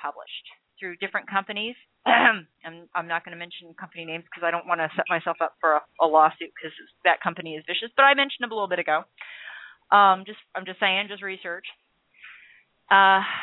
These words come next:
you know, it, it, I've seen a lot of authors do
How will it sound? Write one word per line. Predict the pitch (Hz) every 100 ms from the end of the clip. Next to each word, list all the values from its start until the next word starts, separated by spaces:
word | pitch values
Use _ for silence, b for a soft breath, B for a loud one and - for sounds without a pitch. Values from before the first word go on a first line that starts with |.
| B B B B _ _ _ _
you | 214 220
know, | 214
it, | 147 135 _
it, | 127 - _ _ _ -
I've | 175 214 -
seen | 247
a |
lot | 202 208 214 220
of | 196
authors | 185 180 180
do | _